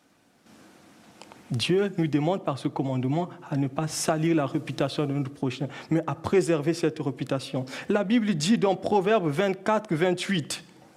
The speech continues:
Ne témoigne pas à la légère contre ton prochain. Voudras-tu te tromper,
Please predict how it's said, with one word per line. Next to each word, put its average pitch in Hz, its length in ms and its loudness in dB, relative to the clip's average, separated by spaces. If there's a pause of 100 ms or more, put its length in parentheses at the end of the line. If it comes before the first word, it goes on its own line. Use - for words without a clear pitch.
(1700)
Ne 214 100 6
témoigne 262 460 8
pas 277 200 6
à 214 140 6
la 233 120 8
légère 226 560 8
contre 285 320 6
ton 247 140 8
prochain. 240 600 4 (800)
Voudras-tu 240 760 6
te 214 100 2
tromper, 247 920 4